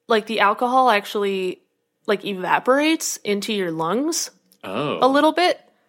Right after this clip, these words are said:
Speaker 1: And so when you increase breathing, you actually are
Speaker 2: So you're
Speaker 1: increasing the
Speaker 2: literally
Speaker 1: rate
Speaker 2: just
Speaker 1: of that.
Speaker 2: breathing it out.
Speaker 1: Yeah,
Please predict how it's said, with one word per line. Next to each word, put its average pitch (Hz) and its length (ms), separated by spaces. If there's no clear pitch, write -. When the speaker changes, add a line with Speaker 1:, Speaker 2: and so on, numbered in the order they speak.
Speaker 1:
And 220 140
so 233 140
when 214 180
you 220 80
increase 220 480
breathing, 226 560
you 214 120
actually 196 280
are 185 100
Speaker 2:
So - 60
you're 196 80
Speaker 1:
increasing 202 560
the 185 60
Speaker 2:
literally 233 280
Speaker 1:
rate 190 160
Speaker 2:
just 175 140
Speaker 1:
of 165 60
that. 170 360
Speaker 2:
breathing 95 340
it 82 100
out. - 340
Speaker 1:
Yeah, 220 320